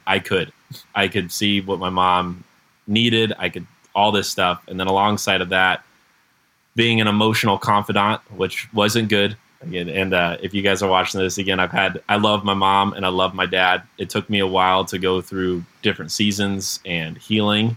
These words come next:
but we're at a conversational point with all this, and, and we're all human. Who knows what's gonna be like when I have my own kids or my own relationships, and it's just like, we're doing the best we got in the moment. And so,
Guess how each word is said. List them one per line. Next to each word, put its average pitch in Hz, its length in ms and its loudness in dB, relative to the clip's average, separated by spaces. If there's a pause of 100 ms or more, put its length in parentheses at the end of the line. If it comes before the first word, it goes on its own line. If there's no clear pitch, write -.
but 87 120 -6
we're 92 140 -2
at 90 140 2
a 87 160 -2 (160)
conversational 98 800 -2
point 98 280 -4
with 90 140 -8
all 92 160 2
this, 92 300 -2
and, 90 280 -6
and 101 180 0
we're 104 100 4
all 101 160 4
human. 98 400 -2 (320)
Who 131 120 2
knows 123 300 2
what's 113 180 0
gonna 110 180 0
be 107 140 2
like 104 240 2 (100)
when 101 120 -4
I 95 80 4
have 101 140 2
my 92 160 2
own 104 160 2
kids 104 580 -2
or 92 60 -10
my 87 140 -2
own 101 180 2
relationships, 98 800 0
and 87 100 -6
it's 82 160 -10
just 90 220 -8
like, 87 240 0 (380)
we're 101 100 -2
doing 107 260 2
the 104 80 2
best 101 300 0
we 98 80 -4
got 90 400 2
in 92 120 -6
the 87 60 -4
moment. 85 340 -6 (320)
And 90 140 -10
so, 85 320 -6